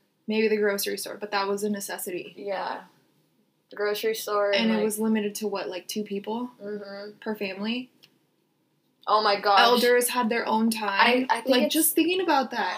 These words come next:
Speaker 2: <sighs>
Speaker 1: I remember, like, that seems so
Speaker 2: I
Speaker 1: long ago.
Speaker 2: It really
Speaker 1: It
Speaker 2: does. It feels like it's been more months that we've been in this whole situation. It's crazy.
Speaker 1: It's almost been a year, though. 'Cause
Speaker 2: Oh.
Speaker 1: since March,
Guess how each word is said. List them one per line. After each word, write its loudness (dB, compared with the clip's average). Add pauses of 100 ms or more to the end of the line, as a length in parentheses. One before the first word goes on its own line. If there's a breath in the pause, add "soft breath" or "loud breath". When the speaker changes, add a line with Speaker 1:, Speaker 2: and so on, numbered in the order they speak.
(140)
Speaker 2:
<sighs> -10
Speaker 1:
I 2
remember, 0
like, -6
that -4
seems 0
so 0
Speaker 2:
I 2
Speaker 1:
long 0
ago. -2
Speaker 2:
It 6
really 8
Speaker 1:
It -2
Speaker 2:
does. 6
It 0
feels 2
like 0
it's -2
been 4
more 4
months -4 (440 soft breath)
that 2
we've 0
been 2
in 0
this -4
whole -2
situation. -6
It's -12
crazy. -6 (240)
Speaker 1:
It's -6
almost -6
been -12
a -16
year, -10
though. -20 (1000)
'Cause 0
Speaker 2:
Oh. 2
Speaker 1:
since -2
March, -4